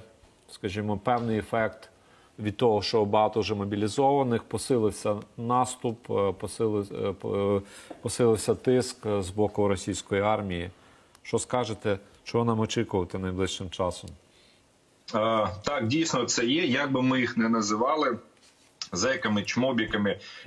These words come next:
Speaker 2: як завгодно, але все одно не можна, е, зневажливо ставитись до будь-якої армії,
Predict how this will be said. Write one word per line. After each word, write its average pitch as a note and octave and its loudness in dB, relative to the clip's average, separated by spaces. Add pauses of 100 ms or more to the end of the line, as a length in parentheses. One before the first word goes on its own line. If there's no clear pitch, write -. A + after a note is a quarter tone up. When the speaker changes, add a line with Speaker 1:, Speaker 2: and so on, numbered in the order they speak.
Speaker 2:
як A2+ 0
завгодно, B2+ 0
але A2 2
все A2 -4
одно G#2+ 0
не A2+ 2
можна, G#2 2
е, F#2+ 0
зневажливо G#2+ -2
ставитись A2 -4
до G#2+ -2
будь-якої G2+ 0
армії, B2 0